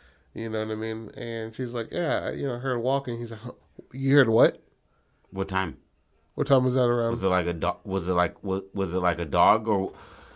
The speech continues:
Speaker 2: so why wouldn't, so what time was this?
Speaker 1: Yeah. It
Speaker 2: Like,
Speaker 1: seems
Speaker 2: he
Speaker 1: like
Speaker 2: can't
Speaker 1: w-
Speaker 2: even gather his thoughts. He's so excited
Speaker 1: Yeah.
Speaker 2: to,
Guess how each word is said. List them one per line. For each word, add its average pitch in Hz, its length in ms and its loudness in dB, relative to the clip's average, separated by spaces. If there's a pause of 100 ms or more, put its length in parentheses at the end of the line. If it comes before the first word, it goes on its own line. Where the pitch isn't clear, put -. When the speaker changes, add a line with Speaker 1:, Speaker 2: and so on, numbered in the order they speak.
(360)
Speaker 2:
so 123 480 6 (1300)
why 110 300 6
wouldn't, 139 340 2 (480)
so 135 220 4
what 131 240 4
time 123 260 2
was 101 140 2
this? - 320 -16 (420)
Speaker 1:
Yeah. 113 260 -2 (440)
It 131 100 -8
Speaker 2:
Like, - 0 -
Speaker 1:
seems 123 160 6
Speaker 2:
he 143 80 6
Speaker 1:
like 135 80 4
Speaker 2:
can't 156 140 4
Speaker 1:
w- 147 100 4
Speaker 2:
even 101 120 0
gather 113 340 4
his 107 140 0
thoughts. 104 280 2
He's 107 180 -4
so 117 140 2
excited 104 760 -2 (160)
Speaker 1:
Yeah. 139 260 4 (120)
Speaker 2:
to, 127 220 0